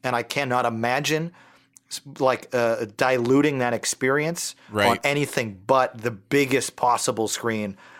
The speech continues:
Speaker 1: That was just like an auditory and visual onslaught. Um, and I feel bad for people that are only going to experience it on, like, a laptop or a tablet.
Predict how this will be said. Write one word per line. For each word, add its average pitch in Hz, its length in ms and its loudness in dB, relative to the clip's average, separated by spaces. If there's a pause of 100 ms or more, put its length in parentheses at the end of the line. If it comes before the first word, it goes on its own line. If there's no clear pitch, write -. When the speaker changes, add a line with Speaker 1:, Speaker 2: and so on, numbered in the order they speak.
(100)
Speaker 1:
That 135 240 2
was 135 160 2
just - 260 -2
like 123 160 2
an 117 100 -4
auditory 123 680 2
and 110 100 -4
visual 110 520 -2
onslaught. 135 840 0 (480)
Um, 113 340 2
and 127 120 0
I 120 80 0
feel 135 260 2
bad 123 320 0
for 127 80 -4
people 117 220 -4
that 120 100 2
are 120 80 0
only 123 240 2
going 117 120 -2
to 107 100 -2
experience 120 540 -2
it 131 60 -2
on, 110 140 0
like, 110 200 0
a 98 60 -2
laptop 104 600 -2
or 107 100 2
a 90 60 -2
tablet. 104 540 -4